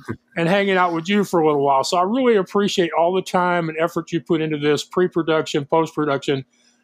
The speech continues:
Speaker 2: all that stuff that goes into a show. So thank you for that. And the second thing is, there is something each and every one of you can do every day.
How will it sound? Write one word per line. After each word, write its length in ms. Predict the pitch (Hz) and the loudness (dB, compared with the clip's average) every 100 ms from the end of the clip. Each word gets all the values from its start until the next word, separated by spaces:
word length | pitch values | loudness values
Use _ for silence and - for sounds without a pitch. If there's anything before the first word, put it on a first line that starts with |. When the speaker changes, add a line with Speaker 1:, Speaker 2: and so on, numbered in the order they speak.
| _ | _
Speaker 2:
all 200 | 165 185 | -2 0
that 180 | 196 165 | 0 -2
stuff 440 | - - 160 147 - | -2 0 2 2 -4
that 160 | 156 | -2
goes 240 | 151 151 143 | 0 0 0
into 300 | 156 151 135 | -2 0 0
a 60 | |
show. 440 | 127 - 156 117 127 | -2 0 0 0 -4
So 180 | - 143 | -6 -4
thank 300 | 165 170 175 | -2 -2 -2
you 60 | |
for 240 | 147 151 143 | -2 -4 0
that. 360 | 151 147 156 _ _ _ _ _ - | 0 0 -4 _ _ _ _ _ -6
And 120 | 165 | -4
the 60 | 170 | -2
second 380 | 220 220 208 | 0 -2 -4
thing 220 | 190 185 180 | -4 -2 0
is, 320 | 175 170 - _ _ _ _ | 0 -2 -6 _ _ _ _
there 260 | 185 277 277 | -2 0 0
is 160 | 208 | 0
something 760 | - - - 208 196 - 113 117 _ _ _ _ _ _ _ _ - | 0 -2 -2 -2 -2 -6 -8 -10 _ _ _ _ _ _ _ _ -2
each 220 | 220 220 | -2 0
and 100 | 226 | 0
every 180 | 208 190 | 2 2
one 180 | 180 170 | 2 0
of 120 | 151 | -2
you 100 | 151 | -2
can 220 | - 151 | -2 -2
do 400 | 139 147 143 147 _ - | 0 2 2 -2 _ -2
every 280 | 160 156 | -2 -2
day. 320 | 139 131 113 | -2 -4 -4